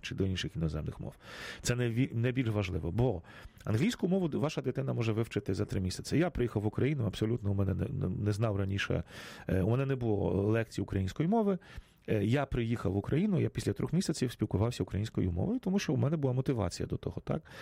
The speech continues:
Тобто англійську мову ваша дитина, як має потребу і має мотивацію, може вивчити дуже швидко. Чи є, е, чи в школі на заняттях, якщо якісь розширені заняття, чи там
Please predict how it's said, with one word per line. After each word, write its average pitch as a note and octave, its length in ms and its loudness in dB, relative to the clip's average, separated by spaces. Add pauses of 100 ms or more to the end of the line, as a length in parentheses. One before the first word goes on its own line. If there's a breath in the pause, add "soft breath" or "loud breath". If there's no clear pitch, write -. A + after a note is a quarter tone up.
(440 loud breath)
Тобто - 340 -2
англійську D3 460 2
мову A2+ 220 2
ваша G#2+ 240 0
дитина, G2+ 460 -2 (120)
як A2 160 -2
має A#2 340 2
потребу A2+ 520 0
і F#2 80 -4
має G2 180 2
мотивацію, G2+ 560 0
може G#3+ 140 4
вивчити F3+ 360 0
дуже G2+ 200 0
швидко. - 400 -4 (580 loud breath)
Чи - 200 0
є, C3+ 100 2 (160)
е, E2+ 300 0
чи - 140 2
в G2+ 60 -2
школі E3 360 2
на C3 100 0
заняттях, A#2+ 440 0
якщо G#2 320 0
якісь - 340 0
розширені G2+ 540 0
заняття, F#2 420 0
чи - 180 -6
там - 200 -6